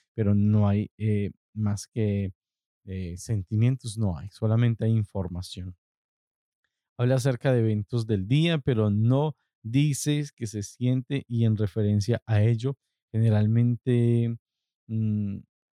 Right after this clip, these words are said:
se comparten es noticias, hechos, información, acontecimientos y permanece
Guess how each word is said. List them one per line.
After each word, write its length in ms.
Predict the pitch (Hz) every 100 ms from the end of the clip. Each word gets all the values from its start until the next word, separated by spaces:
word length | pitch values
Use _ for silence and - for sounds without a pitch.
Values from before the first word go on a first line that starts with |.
| - -
se 180 | 139
comparten 580 | 113 117 110 110 127 123
es 220 | 120 104
noticias, 800 | 123 113 - 139 - 170 185 - _ _ _ _ _
hechos, 640 | 147 147 - 170 - - - -
información, 1120 | 120 104 117 104 104 - 127 135 139 160 160 _ _ _
acontecimientos 1000 | 110 123 110 110 101 120 113 131 135 160
y 80 | 147
permanece 720 | 123 113 110 110 107 - 127